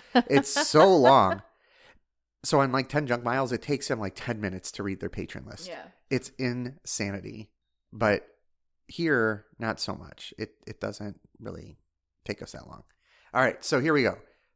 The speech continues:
Speaker 2: Thank you to our patrons, Rob, Julie, Christine,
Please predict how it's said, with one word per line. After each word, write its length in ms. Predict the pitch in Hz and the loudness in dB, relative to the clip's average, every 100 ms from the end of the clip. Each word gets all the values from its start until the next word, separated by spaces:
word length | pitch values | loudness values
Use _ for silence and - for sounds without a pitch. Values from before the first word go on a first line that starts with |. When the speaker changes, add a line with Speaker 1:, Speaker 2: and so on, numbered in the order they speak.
| _ _ _ _ _ _ | _ _ _ _ _ _
Speaker 2:
Thank 240 | 139 143 - | 0 0 -4
you 120 | 139 | -6
to 420 | 131 135 120 113 | -6 -2 0 2
our 120 | 107 101 | 0 0
patrons, 480 | 127 110 98 90 | -2 -2 -6 -6
Rob, 520 | 104 107 117 117 117 - _ | -2 0 0 -4 -8 -14 _
Julie, 640 | 113 120 120 120 113 104 - _ _ _ - | -6 -2 0 0 0 -4 -12 _ _ _ -6
Christine, 880 | 143 127 - 135 131 123 123 120 | -2 -2 -4 -4 -4 -2 -4 -6